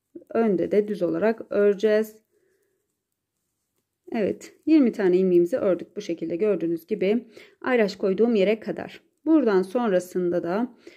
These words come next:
bir düz bir tersimle devam edeceğim. Bir düz, bir ters, bir düz, bir ters, bir düz,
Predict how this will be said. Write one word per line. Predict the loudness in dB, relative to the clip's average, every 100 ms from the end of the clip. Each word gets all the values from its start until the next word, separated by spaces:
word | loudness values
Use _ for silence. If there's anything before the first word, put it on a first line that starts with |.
| _ 0
bir | 2 2
düz | -2 -4
bir | -4 -2
tersimle | -4 -6 -6 -6 0
devam | 0 2 2
edeceğim. | 2 0 -4 -8 -8 _ _
Bir | -2 -2 0
düz, | -2 -2 -6 -16 _ _ -20 -20 _ _
bir | -8 -8
ters, | -6 -2 -2 -4 -8 _ _ _ _ _
bir | -2 0 0
düz, | -2 -4 -6 -16 _ _ _ _ _ _
bir | -6 -6 -6
ters, | -6 -6 -8 -14 _ _ _ _ _
bir | -2 -2 -2
düz, | -6 -10 -12